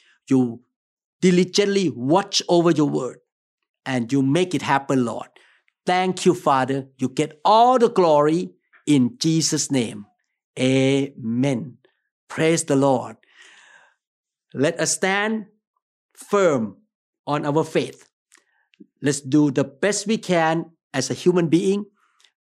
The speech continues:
But after we do everything we can, let's stand on the promise of God and keep s-, commanding and keep believing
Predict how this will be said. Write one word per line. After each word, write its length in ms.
But 220
after 320
we 140
do 280
everything 540
we 80
can, 460
let's 140
stand 640
on 220
the 100
promise 400
of 140
God 280
and 180
keep 460
s-, 220
commanding 840
and 160
keep 220
believing 600